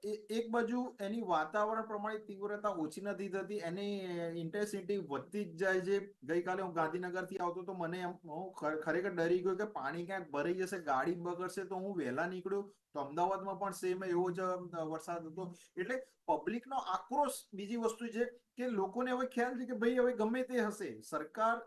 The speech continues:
ડિઝાસ્ટર મેનેજમેન્ટ, આર્મી, એસ ડી આર એફ, એન ડી આર એફ, આ બધું જ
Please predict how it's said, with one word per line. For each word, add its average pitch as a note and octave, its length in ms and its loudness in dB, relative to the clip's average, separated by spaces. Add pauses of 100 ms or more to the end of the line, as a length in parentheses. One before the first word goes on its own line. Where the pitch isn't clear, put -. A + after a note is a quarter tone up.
(220)
ડિઝાસ્ટર F#3+ 600 -6
મેનેજમેન્ટ, G3 920 -4 (100)
આર્મી, F#3 600 0 (180)
એસ D#3 220 -2
ડી F#3+ 100 0
આર F3+ 160 2
એફ, F#3 160 0
એન D#3+ 160 -4
ડી F3+ 140 2
આર F3+ 160 0
એફ, F#3 80 -2 (140)
આ A3 100 4
બધું F3 520 0
જ - 40 -10